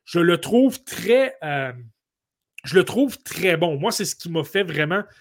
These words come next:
gagner beaucoup de points. Là, l'aspect qui est peut-être un peu moins, là, ce qui, c'est ce qui fait en sorte, c'est peut-être pas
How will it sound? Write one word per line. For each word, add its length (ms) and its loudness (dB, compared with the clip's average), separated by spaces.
gagner 380 2
beaucoup 240 -6
de 80 -12
points. 360 0
Là, 200 4
l'aspect 520 0
qui 100 -4
est 40 0
peut-être 440 0
un 140 0
peu 240 2
moins, 320 -4
là, 100 -4
ce 80 -14
qui, 100 -16
c'est 140 -10
ce 80 -12
qui 80 -20
fait 80 -10
en 140 -2
sorte, 240 -8
c'est 180 -12
peut-être 480 -4
pas 240 -2